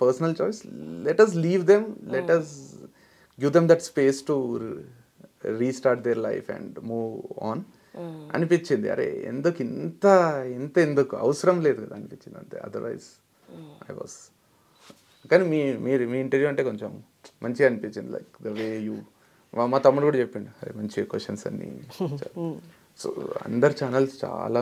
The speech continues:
Speaker 1: messages చేస్తున్నారు, I'm not
Speaker 2: Hmm.
Speaker 1: responding. So I just, ఇది కంటిన్యూయేషన్‌గా కూడా ఉంటది మన interview.
Speaker 2: Hmm. That's great. That's
Speaker 1: Thank you
Speaker 2: great
Speaker 1: so
Speaker 2: Andy.
Speaker 1: much.
Speaker 2: As you said, అంటే personal problems పక్కన పెట్టేస్తే the way he's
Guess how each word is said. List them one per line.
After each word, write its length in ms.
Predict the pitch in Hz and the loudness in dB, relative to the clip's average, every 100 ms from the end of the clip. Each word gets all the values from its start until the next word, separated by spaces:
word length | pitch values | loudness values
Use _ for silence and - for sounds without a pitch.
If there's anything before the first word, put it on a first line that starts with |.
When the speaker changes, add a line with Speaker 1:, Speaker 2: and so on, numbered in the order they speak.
| 123 | 0
Speaker 1:
messages 440 | 117 127 120 120 117 | 0 4 4 4 4
చేస్తున్నారు, 500 | 120 - 117 107 104 | 0 0 -4 -4 -6
I'm 280 | 120 110 170 | -10 -4 -2
not 200 | 165 156 | 0 -2
Speaker 2:
Hmm. 100 | 110 | -6
Speaker 1:
responding. 480 | 107 - 117 110 110 - _ _ _ _ _ - | -8 -6 -6 -4 -8 -12 _ _ _ _ _ -4
So 80 | 113 110 - | -2 -2 -6
I 60 | - 117 | -8 -10
just, 220 | 110 - - - - - | -12 -14 -18 -18 -18 -8
ఇది 140 | - 113 | -4 0
కంటిన్యూయేషన్‌గా 720 | 113 117 127 123 120 123 113 | 2 2 2 2 2 -2 -2
కూడా 140 | 113 | -4
ఉంటది 280 | 104 101 98 | -8 -10 -10
మన 300 | 104 - - | -10 -12 -14
interview. 380 | 101 - - - | -18 -14 -14 -10
Speaker 2:
Hmm. 260 | 165 156 147 - _ _ _ - | -8 -8 -10 -14 _ _ _ -16
That's 180 | 175 - - | -16 -14 -2
great. 200 | 175 175 | -2 -2
That's 280 | - 160 156 | -8 -8 -2
Speaker 1:
Thank 140 | 117 | 0
you 120 | 143 143 | 2 0
Speaker 2:
great 80 | |
Speaker 1:
so 40 | 165 | 0
Speaker 2:
Andy. 140 | 160 | -2
Speaker 1:
much. 160 | 214 - - - - - 185 | -4 -8 -16 -16 -18 -6 -2
Speaker 2:
As 80 | 180 | 2
you 80 | 202 185 | 2 2
said, 260 | 196 190 180 160 | 4 4 4 2
అంటే 220 | 160 190 185 147 110 - - | 2 2 4 2 -2 -12 -2
personal 300 | 170 175 208 202 | 0 0 0 2
problems 300 | 190 190 190 | 2 2 0
పక్కన 260 | 170 170 190 | -2 0 2
పెట్టేస్తే 360 | 190 185 175 202 | 2 2 0 2
the 140 | 175 170 | 4 6
way 140 | 190 220 190 151 - - | 6 6 6 2 -2 -12
he's 200 | 185 180 | -6 -6